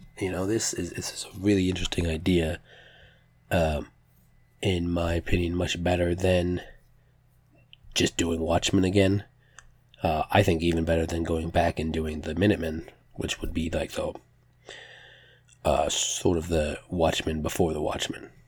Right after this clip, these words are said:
Um, the Minutemen were the, a super group,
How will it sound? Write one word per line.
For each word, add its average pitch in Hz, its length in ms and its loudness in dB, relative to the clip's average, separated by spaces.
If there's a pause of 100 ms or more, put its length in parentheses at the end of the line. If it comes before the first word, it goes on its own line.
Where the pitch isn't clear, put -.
(440)
Um, 80 420 -4 (220)
the 90 80 2
Minutemen 85 400 2
were 78 160 -4
the, 82 420 -8 (1600)
a - 40 -6
super - 380 2
group, - 340 -4